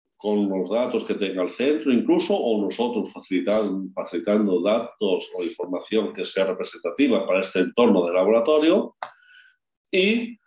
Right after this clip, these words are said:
cuando entramos en entorno de simulación,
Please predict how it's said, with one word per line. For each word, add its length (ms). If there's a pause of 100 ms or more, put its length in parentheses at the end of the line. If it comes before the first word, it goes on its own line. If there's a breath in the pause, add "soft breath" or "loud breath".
(440 loud breath)
cuando 260
entramos 400
en 140
entorno 240
de 60
simulación, 800